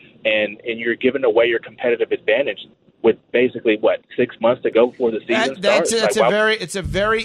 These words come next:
Speaker 2: interesting point, Ryan, and thanks for the call. I have to believe that Patrick Mahomes and Andy Reid sit down together at some point before the season and say, "Okay, we've done it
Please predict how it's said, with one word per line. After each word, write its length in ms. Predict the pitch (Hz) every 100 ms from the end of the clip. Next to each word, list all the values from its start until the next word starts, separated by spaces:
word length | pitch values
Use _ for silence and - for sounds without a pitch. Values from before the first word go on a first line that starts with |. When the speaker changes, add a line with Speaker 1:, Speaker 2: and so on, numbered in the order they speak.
| 220
Speaker 2:
interesting 560 | 190 185 190 - 170
point, 280 | 127 156 165
Ryan, 220 | 170 175
and 80 | 156
thanks 220 | 135 156 147
for 120 | 135
the 100 | 113
call. 480 | - 139 147 151 - _ _ -
I 80 | 151
have 360 | 151 202 196
to 80 | -
believe 640 | 170 165 143 151 156 139 - -
that 460 | 123 139 135 131 _ _
Patrick 320 | - 151 151 151
Mahomes 280 | 139 143 123
and 80 |
Andy 220 | 123 131 127
Reid 300 | 123 123 120
sit 180 | 139
down 220 | 120 127 127
together 360 | 123 120 123
at 80 | 110
some 160 | - 120
point 240 | 131 120
before 260 | 110 131 117
the 80 |
season 280 | 107 127 113
and 80 | 123
say, 120 | 117
"Okay, 360 | 120 123 110 98 _ _ _
we've 160 | 131 123
done 180 | 143
it 180 | 160 160